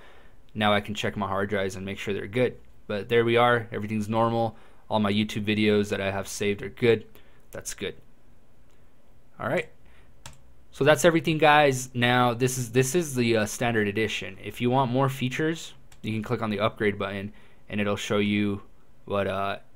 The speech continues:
A O M E I P A partition, um, assistant professional covers. They can allocate free space,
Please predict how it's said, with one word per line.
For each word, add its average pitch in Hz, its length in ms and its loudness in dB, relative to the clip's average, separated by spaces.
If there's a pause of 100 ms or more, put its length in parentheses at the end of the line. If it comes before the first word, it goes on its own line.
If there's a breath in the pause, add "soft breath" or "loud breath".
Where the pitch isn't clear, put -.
(140)
A 110 180 2
O 107 60 4
M 104 200 2
E 104 100 2
I 104 160 2
P 104 320 -6
A 107 340 4
partition, 104 720 -4 (1700)
um, 95 460 -6 (1080)
assistant - 720 -4 (1000 soft breath)
professional 104 720 2 (840)
covers. 107 480 2 (880 soft breath)
They 113 80 -6
can 110 120 -4
allocate 120 440 4
free 117 220 -4
space, - 960 -6